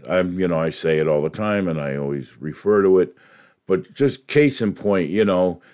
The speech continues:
having to take money out of the savings yesterday <laughs> 'cause we're down to the last penance. And don't you know, my, um, Social Security check came in.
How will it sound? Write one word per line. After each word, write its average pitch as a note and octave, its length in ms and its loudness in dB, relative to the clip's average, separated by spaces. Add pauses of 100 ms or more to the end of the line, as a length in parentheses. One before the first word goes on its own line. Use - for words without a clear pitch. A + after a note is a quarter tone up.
(160)
having A#2 320 0
to A#2 100 0
take G#2 300 0
money G#2 300 0
out F#2+ 160 0
of E2 80 -2
the E2 120 -6
savings A2 520 0
yesterday G2+ 560 0
<laughs> - 20 -8
'cause F#2+ 260 -2
we're E2+ 140 -2
down G2 320 0
to F2+ 80 -2
the E2+ 80 -4
last F2 420 0
penance. G#2+ 540 -4 (680)
And F#2+ 200 0
don't G#2+ 280 4
you G2 80 0
know, F#2 240 4
my, E2 360 0
um, D#2 400 0 (680)
Social G#2+ 220 0
Security F#2 460 0
check F2 300 -2
came E2+ 280 -2
in. F2 240 -2